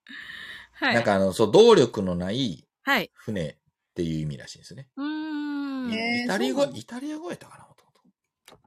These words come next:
Speaker 2: 英語でもレガッタって言うんですけど。
Speaker 1: そうですね。うん。でも、
Speaker 2: うん。
Speaker 1: イ-、イタリア語っ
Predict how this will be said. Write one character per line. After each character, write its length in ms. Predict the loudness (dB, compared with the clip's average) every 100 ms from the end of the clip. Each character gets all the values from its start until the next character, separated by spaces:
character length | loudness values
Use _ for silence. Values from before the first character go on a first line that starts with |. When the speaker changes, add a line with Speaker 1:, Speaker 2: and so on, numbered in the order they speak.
| -6
Speaker 2:
英 180 | 2 4
語 120 | 4
で 60 | 4
も 80 | 4
レ 120 | 2
ガ 140 | 0
ッ 20 | -4
タ 120 | -12
っ 40 |
て 60 | -12
言 60 | -10
う 20 |
ん 40 | -10
で 40 |
す 80 | -14
け 80 | -20
ど。 60 | -20 _ _ _ -6
Speaker 1:
そ 200 | -2 -2
う 60 |
で 100 | -4
す 100 | -6
ね。 260 | -4 -4 -4
う 80 | -4
ん。 260 | -4 -6 -10
で 100 | -6
も、 180 | -4 -4
Speaker 2:
う 40 | -4
ん。 0 |
Speaker 1:
イ-、 320 | -6 -4 -6
イ 60 | 2
タ 160 | 2
リ 140 | 4 0
ア 60 |
語 120 | 0
っ 80 | -4